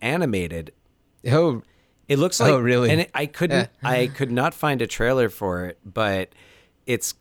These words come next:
Speaker 1: it's coming out later this year, and it looks like it's stop motion animation. Uh,
Speaker 2: Huh,
Speaker 1: it,
Speaker 2: okay.
Speaker 1: it looks like it, like a Henry Selick-esque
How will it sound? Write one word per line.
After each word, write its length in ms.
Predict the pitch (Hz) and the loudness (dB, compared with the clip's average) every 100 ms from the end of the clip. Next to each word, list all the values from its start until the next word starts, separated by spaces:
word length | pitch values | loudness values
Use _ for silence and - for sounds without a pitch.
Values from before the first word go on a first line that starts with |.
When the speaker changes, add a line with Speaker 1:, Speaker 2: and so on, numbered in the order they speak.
| - | -6
Speaker 1:
it's 500 | 127 117 - - - | -2 -2 -4 -12 -14
coming 300 | - 147 147 | -8 -4 0
out 240 | 139 127 113 | 0 0 0
later 300 | 110 110 107 | 0 0 -2
this 260 | 104 - | -2 -4
year, 400 | 101 92 90 90 - | -2 -2 -2 -4 -8
and 540 | - 98 95 95 98 95 | -6 -2 -2 -2 -6 -6
it 80 | 101 | -6
looks 200 | 110 156 | -6 -4
like 140 | 202 175 | -6 -6
it's 140 | - | -6
stop 240 | - 135 | -4 -4
motion 320 | 123 117 - 120 | -2 -4 -2 -4
animation. 720 | 113 101 87 85 98 90 95 - - _ _ - - _ | -2 -2 -2 -4 -6 -6 -8 -14 -20 _ _ -20 -20 _
Uh, 600 | - 110 - 131 117 107 101 | -14 -14 -6 -2 2 2 2
Speaker 2:
Huh, 140 | 320 - | -2 -4
Speaker 1:
it, 180 | - - - | -10 -12 -8
Speaker 2:
okay. 220 | 208 - | -2 2
Speaker 1:
it 60 | 131 | 2
looks 280 | 156 151 - | 2 0 -2
like 160 | 147 135 | 0 0
it, 180 | 151 120 | -2 0
like 160 | 120 117 | 0 0
a 80 | |
Henry 440 | 110 - 143 131 120 | -4 -2 0 2 0
Selick-esque 1160 | - 117 107 107 - - 107 107 - - - | 0 2 2 2 0 -6 -2 -2 -2 -6 -8